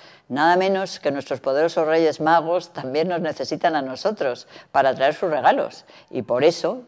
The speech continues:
para su reparto de juguetes, les hemos preparado la mejor de las cabalgatas. El Ayuntamiento, para poder haceros llegar esos regalos, necesita de vosotros,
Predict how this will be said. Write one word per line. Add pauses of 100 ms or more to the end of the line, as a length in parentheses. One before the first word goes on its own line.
para
su
reparto
de
juguetes,
les
hemos
preparado
la
mejor
de
las
cabalgatas. (960)
El
Ayuntamiento, (240)
para
poder
haceros
llegar
esos
regalos,
necesita
de
vosotros,